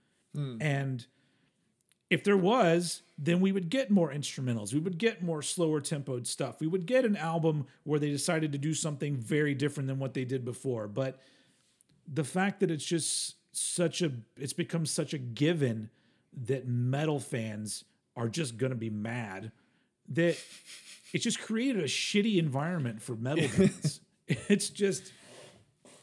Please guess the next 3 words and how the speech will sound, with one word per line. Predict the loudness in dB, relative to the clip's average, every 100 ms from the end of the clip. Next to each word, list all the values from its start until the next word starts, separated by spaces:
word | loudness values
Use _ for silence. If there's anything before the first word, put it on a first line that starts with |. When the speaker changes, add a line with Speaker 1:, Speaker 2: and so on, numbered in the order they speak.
| -20 -18 -10 0
Speaker 2:
and, | 2 2 0
um, | 0 0 -2 -6 _ _ _ _ _ _ _ _ _ _ _ _ _ _ -20 -20 -14
yeah, | -12 -10